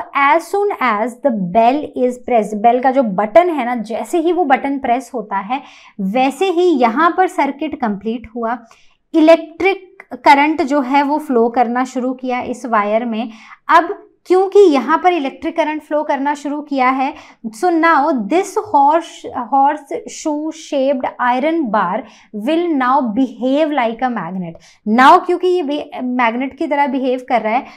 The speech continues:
तो ये इस आर्मेचर को अपनी तरफ खींचेगा, ठीक है? तो मतलब ये वाला जो पूरा सेटअप है ये इस हॉर्स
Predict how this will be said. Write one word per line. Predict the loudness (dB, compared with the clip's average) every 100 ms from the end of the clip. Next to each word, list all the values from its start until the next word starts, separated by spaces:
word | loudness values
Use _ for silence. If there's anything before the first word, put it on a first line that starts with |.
| -20 0
तो | 4
ये | 4 2 0 -4 -4
इस | -2 0
आर्मेचर | 0 0 0 2 2
को | 4 2
अपनी | 4 0 0 2 2
तरफ | 2 2 0
खींचेगा, | -4 -8 -6 -8 -8 -14 -18 _ _ _ _ -6
ठीक | 0
है? | 0 0 -12 -8 0
तो |
मतलब | 2 4 4 4 6
ये | 6
वाला | 8 6 6 4
जो | 2
पूरा | -2 -4 -2 2 0
सेटअप | 0 -2 0 -2 -2 -10
है | -6 -6 -8 -14 -4
ये | 2 4 4
इस | 0 2 2 2 -4 -18 _ _ -20 -6 -6 4
हॉर्स | 8 10 8 4